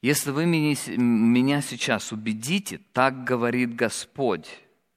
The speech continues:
что я могу с открытой совестью,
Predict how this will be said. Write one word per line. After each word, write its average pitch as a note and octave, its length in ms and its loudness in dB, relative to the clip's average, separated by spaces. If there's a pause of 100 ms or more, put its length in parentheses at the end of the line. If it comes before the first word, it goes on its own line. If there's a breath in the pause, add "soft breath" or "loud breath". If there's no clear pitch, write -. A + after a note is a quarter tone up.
(840)
что - 180 -6
я C#3+ 160 6
могу F3+ 320 2
с - 140 -6
открытой F3+ 480 0
совестью, - 640 -6